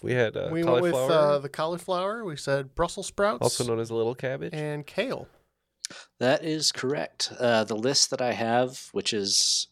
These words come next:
Speaker 3: uh, the most common ones, I mean, there's tons of lesser ones, but cauliflower, kale, collard greens, Brussels sprouts,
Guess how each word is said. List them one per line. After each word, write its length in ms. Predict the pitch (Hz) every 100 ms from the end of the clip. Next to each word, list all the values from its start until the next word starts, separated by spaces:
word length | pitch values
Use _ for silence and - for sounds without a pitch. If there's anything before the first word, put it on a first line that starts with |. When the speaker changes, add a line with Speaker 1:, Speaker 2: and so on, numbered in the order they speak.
| -
Speaker 3:
uh, 380 | 98 95 92 95 - _
the 80 | 127
most 200 | 120 110
common 280 | - 117 98
ones, 160 | 90 92
I 40 |
mean, 120 | 90
there's 360 | 90 85 - - _ _ _ -
tons 440 | - 123 113 98
of 400 | 98 90 - - -
lesser 260 | 101 - 98
ones, 240 | 90 92
but 200 | 92 -
cauliflower, 800 | - 127 135 135 127 139 165 151 -
kale, 480 | 113 107 113 - _ - - - - -
collard 400 | - 110 120 110
greens, 420 | 120 123 127 -
Brussels 400 | - 107 - 117
sprouts, 580 | - 104 107 - -